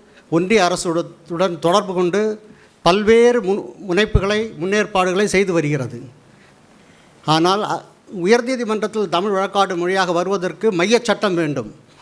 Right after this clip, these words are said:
நாடாளுமன்றத்தில் சட்டம் இயற்றப்பட்டால்தான் அதை செயல்படுத்த முடியும். ஆனால், இதுவும் விரைவில் நிகழும் என்று நாம் எதிர்பார்ப்போமாக.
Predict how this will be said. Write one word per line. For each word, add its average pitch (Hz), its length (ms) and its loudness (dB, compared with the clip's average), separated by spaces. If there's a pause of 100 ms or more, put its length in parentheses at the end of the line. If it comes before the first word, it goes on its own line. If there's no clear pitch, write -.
நாடாளுமன்றத்தில் 202 1120 0 (540)
சட்டம் 185 340 0
இயற்றப்பட்டால்தான் 190 800 0
அதை 185 480 -6
செயல்படுத்த 185 520 -2
முடியும். 135 520 -6 (220)
ஆனால், 170 240 0
இதுவும் 202 480 -2 (400)
விரைவில் 202 460 2
நிகழும் 202 420 2
என்று 190 280 0
நாம் 196 340 0 (100)
எதிர்பார்ப்போமாக. 156 840 -2